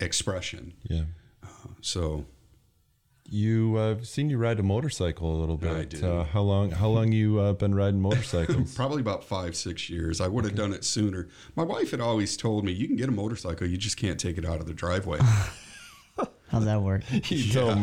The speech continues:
Speaker 2: me that.
Speaker 1: <laughs> So, so what it took was her brother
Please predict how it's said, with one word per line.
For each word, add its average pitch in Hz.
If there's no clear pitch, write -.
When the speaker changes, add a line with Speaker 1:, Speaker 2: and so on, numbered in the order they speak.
Speaker 2:
me -
that. 117
Speaker 1:
<laughs> 151
So, 143
so 147
what 131
it 104
took 160
was 104
her 110
brother 104